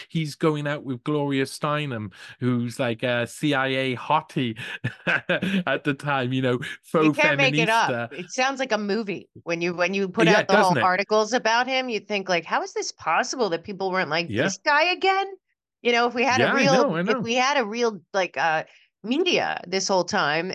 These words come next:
Speaker 2: every time that his name came up, people would be like, "That's the only guy you got?"
Speaker 1: Yeah, yeah, yeah, yeah. But back then, people couldn't see the grand scale. You can't see the grand scheme of things as it's happening anyway. You can't, you
Speaker 2: Right.
Speaker 1: can't,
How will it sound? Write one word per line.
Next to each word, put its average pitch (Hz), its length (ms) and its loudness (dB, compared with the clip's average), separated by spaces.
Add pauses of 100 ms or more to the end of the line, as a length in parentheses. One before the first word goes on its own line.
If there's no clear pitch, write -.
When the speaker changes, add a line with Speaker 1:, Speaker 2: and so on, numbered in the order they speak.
Speaker 2:
every 226 300 -2
time 254 240 -2
that 233 80 -4
his 226 140 -10
name 262 220 -2
came 262 200 -4
up, 180 120 -2
people 196 280 -6
would 190 100 -2
be 190 120 0
like, 175 140 0
"That's 185 200 -2
the 196 100 -4
only 190 240 -2
guy 185 260 0
you 254 180 -2
got?" 196 400 0 (800)
Speaker 1:
Yeah, 151 380 2
yeah, 233 200 2
yeah, 240 220 2
yeah. 226 300 -2
But 175 420 -2
back 233 280 -4
then, 233 340 0 (160)
people 202 260 -2
couldn't 190 380 -6
see 185 400 -2
the 139 120 -4
grand 135 460 -2
scale. 135 460 -2
You 170 160 0
can't 208 260 -2
see - 140 -6
the 110 120 -10
grand 95 280 -6
scheme 104 320 -8
of 95 80 -10
things 101 240 -8
as 90 100 -12
it's 90 140 -16
happening 107 400 -6
anyway. 117 360 -2
You 156 120 -4
can't, 160 300 -4
you - 80 -8
Speaker 2:
Right. - 20 -10
Speaker 1:
can't, 170 260 -2